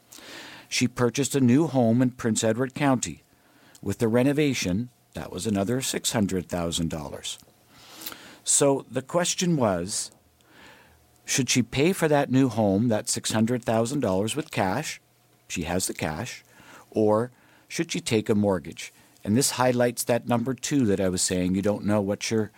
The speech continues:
advisor doesn't know or just what your advisor isn't talking to you about. Because when she went to her banker, the banker had suggested that she just take all the money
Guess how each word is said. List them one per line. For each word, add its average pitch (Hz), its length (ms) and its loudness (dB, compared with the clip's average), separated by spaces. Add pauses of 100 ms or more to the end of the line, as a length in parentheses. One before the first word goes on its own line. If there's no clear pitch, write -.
(260)
advisor 117 560 2
doesn't 98 360 0
know 95 160 2
or 120 260 0
just 123 240 -2
what 117 220 -4
your 127 80 0
advisor 92 440 -2
isn't 95 240 -2
talking 113 360 -4
to - 160 -8
you 80 100 -2
about. 71 300 -10 (760)
Because 123 480 0 (300)
when 123 140 0
she - 160 -2
went 160 240 0
to 180 100 -2
her 180 140 2
banker, 104 440 0
the 113 140 0
banker 110 380 0
had 135 120 -2
suggested 98 500 -4
that - 160 -4
she 101 100 -6
just 110 240 -4
take 110 240 -2
all 110 140 2
the 117 100 0
money 92 340 0